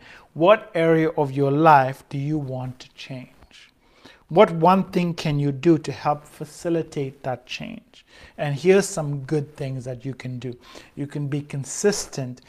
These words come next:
in your behavior to healthy eating. You can be consistent in your attitude towards people. You can be consistent in your reading of Scripture.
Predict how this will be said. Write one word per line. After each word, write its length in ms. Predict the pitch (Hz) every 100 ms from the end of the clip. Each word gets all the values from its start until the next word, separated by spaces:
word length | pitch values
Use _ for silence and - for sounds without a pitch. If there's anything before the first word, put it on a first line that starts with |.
| - - _ -
in 160 | 139
your 200 | 135 139
behavior 840 | 123 139 - - 180 170 143 131 - - - _ -
to 100 | -
healthy 600 | - 160 151 - 143 143
eating. 340 | 131 - 139 _ _
You 120 | 147
can 200 | 147 156
be 140 | 143 147
consistent 840 | 147 143 - - 196 - 165 143 - - - _ -
in 120 | 143
your 200 | 135 135 - _
attitude 720 | 143 156 165 151 - 135 127 - _ _
towards 380 | - 139 131 123
people. 500 | - 151 127 - - _ _ -
You 120 | 151
can 220 | 160 156
be 120 | 151
consistent 960 | 151 147 143 - - 214 - - 143 131 - - _ -
in 220 | 147 143
your 320 | 139 143 139
reading 600 | 135 151 208 185 165 135 -
of 180 | 135 131
Scripture. 680 | - - - 165 - - 127